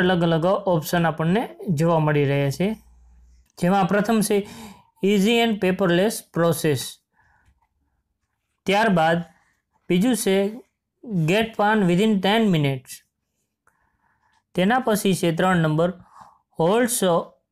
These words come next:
some value as physical pan card, અને અંતે ચાર નંબર છે all you need in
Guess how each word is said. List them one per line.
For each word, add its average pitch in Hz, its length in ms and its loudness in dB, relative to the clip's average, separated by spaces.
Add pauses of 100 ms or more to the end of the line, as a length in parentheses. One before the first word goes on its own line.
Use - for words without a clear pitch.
(500)
some 175 360 0 (120)
value 226 360 2 (140)
as 170 240 0
physical 226 420 0 (140)
pan 160 180 2 (140)
card, 139 200 0 (560)
અને 170 200 2 (100)
અંતે 220 300 0 (580)
ચાર 190 220 0
નંબર 185 280 2 (120)
છે 208 100 2 (640)
all 240 180 2 (220)
you 175 100 2 (140)
need 220 260 0 (320)
in 175 80 0